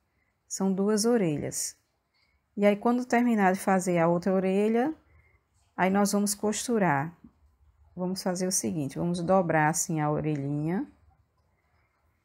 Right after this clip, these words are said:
Vamos posicionar na cabeça. Na, bem assim, na altura dos olhos. E aí, nós vamos contar aqui, a partir dessa primeira carreira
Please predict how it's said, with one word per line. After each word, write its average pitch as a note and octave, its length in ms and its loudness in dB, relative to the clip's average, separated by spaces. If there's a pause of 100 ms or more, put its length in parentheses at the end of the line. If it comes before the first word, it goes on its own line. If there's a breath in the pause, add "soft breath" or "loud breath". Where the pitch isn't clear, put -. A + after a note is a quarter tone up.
(1600)
Vamos F#3 300 -2
posicionar F3+ 920 2
na F3+ 160 -2
cabeça. D#3+ 760 -4 (2250)
Na, F#3+ 380 4
bem G3+ 260 4
assim, A3 300 2
na F3+ 100 2
altura F#3 420 2
dos F3 240 -2
olhos. E3+ 640 0 (1600)
E F#3+ 100 2
aí, G3+ 140 6
nós G#3 220 4
vamos G#3 220 0
contar G3+ 720 2 (220)
aqui, F3+ 340 -4 (160)
a F#3 80 4
partir G3 340 2
dessa F#3+ 200 0
primeira G#3 480 2
carreira F3+ 720 2